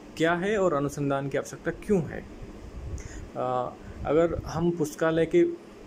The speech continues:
पिछले समय में जाएं, तो प्राचीन काल में जो पुस्तकालय होते थे, उनके जो, अ, उनकी जो, अ, आवश्यकताएं होती थी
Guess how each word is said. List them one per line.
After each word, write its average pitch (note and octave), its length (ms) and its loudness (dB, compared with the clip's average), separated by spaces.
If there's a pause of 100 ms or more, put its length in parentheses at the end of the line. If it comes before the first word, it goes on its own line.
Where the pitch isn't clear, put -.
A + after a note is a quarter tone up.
(180)
पिछले G3 320 2
समय C#3 240 0
में B2+ 140 2
जाएं, B2+ 240 -2 (280)
तो E3 80 2
प्राचीन E3 540 0
काल D3+ 220 4
में D3 120 2
जो C#3+ 100 0
पुस्तकालय C#3 460 0
होते C#3 320 2
थे, D#3+ 140 0
उनके D#3 400 2
जो, D#3 500 4
अ, C3+ 440 4
उनकी D3+ 280 4
जो, D#3+ 280 6
अ, C#3 540 2
आवश्यकताएं E3+ 460 2
होती C#3+ 280 0
थी C3+ 280 -2